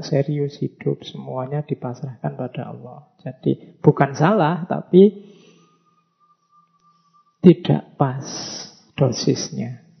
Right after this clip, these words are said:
Kita butuh dosis yang mengandung kodok, juga mengandung qadar.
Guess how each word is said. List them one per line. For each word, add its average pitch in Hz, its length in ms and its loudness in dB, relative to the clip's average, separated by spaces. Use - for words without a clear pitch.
Kita 147 320 4
butuh - 480 4
dosis 131 560 2
yang 135 240 0
mengandung 127 720 -6
kodok, - 560 4
juga 135 320 -6
mengandung 123 560 -6
qadar. 160 800 2